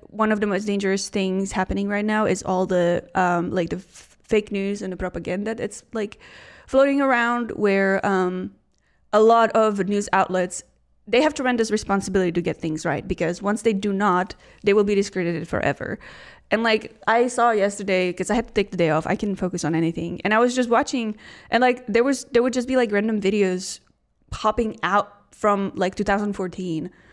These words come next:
or from, like, um, like, just, just a military show, and they would portray it as, like, "This is happening right now."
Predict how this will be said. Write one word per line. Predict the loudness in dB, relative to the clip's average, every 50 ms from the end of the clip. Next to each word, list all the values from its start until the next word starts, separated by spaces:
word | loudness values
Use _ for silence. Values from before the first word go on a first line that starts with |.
| -20 -20 -20 _ _ _ _
or | 2 4 4 4 4 2
from, | 2 2 2 2 2 2 2
like, | 2 2 2 2 2 0 -4 -6 -12 -8 -4
um, | -2 0 0 0 0 -2 -4 -6 -8 -8 -10 -12 -14 _ _ _ _ _ _ _ _ _ _ _ _ _ -20 _ _
like, | 2 2 2 2 0
just, | -2 -2 -2 -2 -6 -6 -2
just | -2 -2 -2 0 0 -2
a | 0 2
military | 2 4 4 4 4 4 2 2 2 0
show, | -2 0 0 2 2 2 2 -2 -4 -6 -8 _ _ _ _ _ _ _ _ _ _ _ _
and | 2 2 4 4 4 2 0 -2 -6 -6 -2
they | 0 2 2 4
would | 2 0 0
portray | -4 -2 0 2 2 4 4
it | 2
as, | 2 2 0
like, | 0 0 0
"This | 0 -2 0
is | 2
happening | 2 2 4 2 2 2 2
right | 2 2 4
now." | 4 4 4 4 4 4 2 2 0 -4